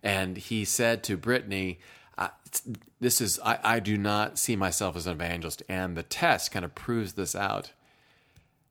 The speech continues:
And Brittany had to remind him or tell him, "Actually, you are, because of what you did, getting up on that stage and just sharing your story."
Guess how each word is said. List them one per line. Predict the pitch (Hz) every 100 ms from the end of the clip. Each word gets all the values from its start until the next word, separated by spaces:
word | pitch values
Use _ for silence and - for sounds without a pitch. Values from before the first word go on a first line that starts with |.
| _ -
And | 90
Brittany | 113 143 123
had | 101 107 104
to | 110 95
remind | 98 98 107 139
him | 110 87
or | 90
tell | - 120 127
him, | 95 95 69 - 131
"Actually, | 101 120 135 - 104 95 90 95 95 _ _ _ _ _ _ _ 92
you | 101
are, | 123 98 53 53 - _ _ _ _ _ _ _ _ -
because | 107 101
of | 98
what | 107 -
you | 101
did, | 82 117 78 71 - -
getting | - 117 113
up | 110
on | 107 101
that | 98
stage | - 104 87 90 98 98
and | 98
just | 107 - _
sharing | - - 120 120 98 95 95 -
your | 98 92 92 85
story." | - 135 113 62